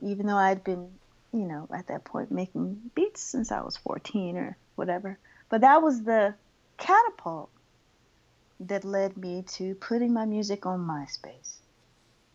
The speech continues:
And that changed everything. So, you know, whether he knows it or not, you know, uh,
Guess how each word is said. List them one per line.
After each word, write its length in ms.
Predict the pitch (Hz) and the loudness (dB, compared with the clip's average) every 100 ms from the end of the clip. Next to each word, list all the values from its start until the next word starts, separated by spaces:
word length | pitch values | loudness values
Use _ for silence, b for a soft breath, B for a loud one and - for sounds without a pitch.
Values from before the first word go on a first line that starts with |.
| _ _ b - | _ _ b -2
And 160 | 185 202 | 4 6
that 160 | 208 185 | 6 6
changed 380 | - 170 170 - | 2 -2 -2 -4
everything. 480 | 135 - - - - _ - - _ _ _ _ _ _ _ _ _ _ _ _ _ _ _ | -6 -8 -12 -16 -16 _ -20 -20 _ _ _ _ _ _ _ _ _ _ _ _ _ _ _
So, 760 | - - 214 202 196 190 185 - _ _ _ | -10 4 8 8 8 4 0 -6 _ _ _
you 140 | - 202 | -4 -2
know, 160 | 185 | 0
whether 220 | 190 208 | 2 2
he 180 | 233 269 | 2 2
knows 300 | 262 233 233 | 4 2 0
it 80 | 214 | 0
or 100 | 190 | -2
not, 480 | 180 202 180 156 - _ _ _ _ _ _ _ | 0 0 0 -4 -10 _ _ _ _ _ _ _
you 140 | 208 190 | -8 -6
know, 440 | 180 - - 202 208 - | -6 -8 -10 -12 -16 -14
uh, 260 | 190 - | -12 -12